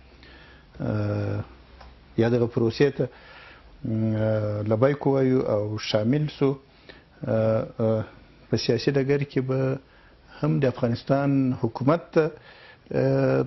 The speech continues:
تر ډېره بریده اعتبار ور په برخه کې، آه، او همداراز به، م، هغه، آه، سیاسي بهیر یو څه، آه، ګړندی شي په هیواد کې. آه، په جګړه ییز ډګر کې ممکن، آه، ډېر مثبت تاثیر ونه لري، ځکه،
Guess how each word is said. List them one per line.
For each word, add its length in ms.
تر 80
ډېره 240
بریده 300
اعتبار 460
ور 180
په 140
برخه 320
کې، 180
آه، 200
او 80
همداراز 580
به، 320
م، 480
هغه، 360
آه، 420
سیاسي 260
بهیر 320
یو 140
څه، 160
آه، 1200
ګړندی 420
شي 180
په 80
هیواد 340
کې. 340
آه، 100
په 140
جګړه 280
ییز 200
ډګر 300
کې 480
ممکن، 680
آه، 260
ډېر 200
مثبت 360
تاثیر 380
ونه 280
لري، 300
ځکه، 360